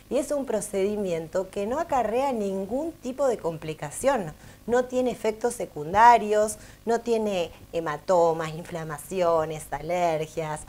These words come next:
No tiene absolutamente nada que pueda dañar tu ro-,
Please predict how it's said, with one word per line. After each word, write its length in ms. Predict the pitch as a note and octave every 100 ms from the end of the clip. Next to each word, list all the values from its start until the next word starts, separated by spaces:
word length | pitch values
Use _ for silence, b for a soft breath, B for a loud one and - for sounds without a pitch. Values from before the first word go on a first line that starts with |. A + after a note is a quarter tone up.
| B B -
No 80 | C4
tiene 320 | D4 D4+ -
absolutamente 1080 | A3+ F#3+ - G#3+ A3+ D4+ D#4 C4+ C4 C4 A3+
nada 460 | G3 G#3 A3 A#3+ B3 B -
que 100 | F#3
pueda 420 | F3+ G#3+ A3+ A#3
dañar 440 | G#3 E3+ E3+ D4 D4+
tu 240 | - E3
ro-, 240 | D#3 E3+